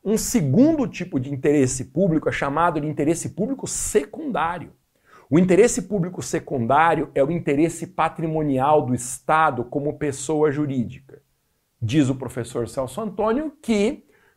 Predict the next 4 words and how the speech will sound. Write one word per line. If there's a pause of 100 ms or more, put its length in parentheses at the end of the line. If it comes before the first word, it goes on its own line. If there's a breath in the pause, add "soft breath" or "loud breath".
(120)
quando
a
administração
atua